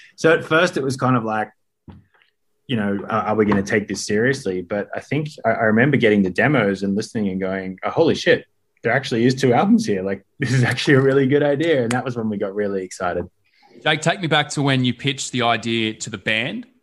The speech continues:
Speaker 2: and then when you pitched the idea to U N F D. Were these challenging times?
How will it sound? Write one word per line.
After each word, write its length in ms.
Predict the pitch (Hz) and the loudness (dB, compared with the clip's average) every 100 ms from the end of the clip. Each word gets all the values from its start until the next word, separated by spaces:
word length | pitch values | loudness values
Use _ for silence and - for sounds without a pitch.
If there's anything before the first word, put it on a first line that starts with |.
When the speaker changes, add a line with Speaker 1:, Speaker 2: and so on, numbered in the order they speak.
| _ - | _ -8
Speaker 2:
and 200 | 117 113 | -6 -2
then 380 | 127 135 131 127 | 0 0 0 -2
when 140 | 117 | -2
you 80 | 117 | -4
pitched 320 | 113 127 - | -4 -8 -6
the 100 | 123 | -4
idea 600 | 117 113 113 113 107 104 - _ _ _ | -2 -2 -2 -4 -4 -8 -12 _ _ _
to 120 | 117 | -10
U 240 | 110 117 | -6 -6
N 140 | 117 107 | -4 -4
F 220 | 107 - | -6 -8
D. 300 | 113 101 90 | -8 -8 -8
Were 100 | 117 | -10
these 640 | 107 131 135 123 107 - - _ _ | -4 -2 -2 -4 -6 -10 -12 _ _
challenging 640 | - 120 123 143 139 147 | -10 -4 -2 -2 -4 -4
times? 540 | 139 139 170 233 - | -2 -2 -2 -6 -12